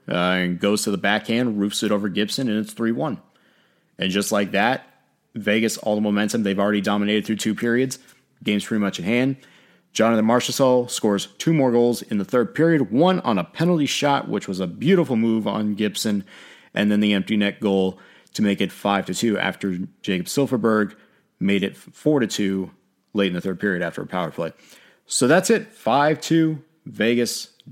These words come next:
dominant win, uh, dominant in the shot department,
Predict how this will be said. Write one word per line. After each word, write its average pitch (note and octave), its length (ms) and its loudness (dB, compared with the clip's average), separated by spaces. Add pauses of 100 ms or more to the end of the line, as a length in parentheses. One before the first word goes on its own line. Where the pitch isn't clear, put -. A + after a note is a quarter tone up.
dominant A2+ 520 2
win, G2+ 440 0 (180)
uh, F2 300 -2
dominant G#2 600 -2
in E2+ 60 -6
the F#2 60 -4
shot G#2 340 -4
department, G2 560 -2